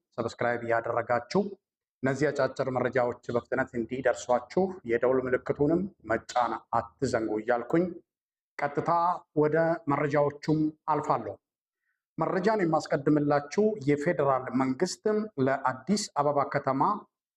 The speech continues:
የሁለት ሺህ አስራ ስምንት ባጀት አልመደበም ነው የተባለው። አብይ አህመድ ለክልሎች የተመደበው ባጀት ኦሮሚያ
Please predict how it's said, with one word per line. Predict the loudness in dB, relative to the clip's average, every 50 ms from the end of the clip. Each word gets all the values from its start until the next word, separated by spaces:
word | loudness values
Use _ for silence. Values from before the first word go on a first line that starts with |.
| _ _ _
የሁለት | 0 0 2 2 0 0 -2 -2 -2 -2
ሺህ | -2 0 0 0
አስራ | -2 0 0 -2 -2
ስምንት | 0 2 4 4 4 2 0 -4 -10 -12 -8 _
ባጀት | -2 -2 0 2 0 0 0 -4 -8 -10 -4 -2
አልመደበም | -2 0 2 2 2 2 2 0 -2 -2 0 0 0 0
ነው | 2 0
የተባለው። | 0 0 0 0 0 0 -2 -4 -10 _ _ _ _ _ _ _ _ _ _ _ -4
አብይ | -2 -2 0 0 0
አህመድ | 0 2 2 0 0 -2 -6 -14 -20 _ _ _ _ _ _ _
ለክልሎች | -2 0 0 2 2 2 0 0 -2 -2 -2 0 0 2 2 2 2 2 0 -4 _ _ -12 -12 -10 -2
የተመደበው | 0 0 0 2 2 0 0 0 -4 -4 -4 -2 0 2 0 0 0 -2 -2
ባጀት | -2 -2 0 0 0 -2 -2 -4 -12 _ _ _ _ _ _ _ _ _ _ _ _
ኦሮሚያ | 0 2 4 4 4 2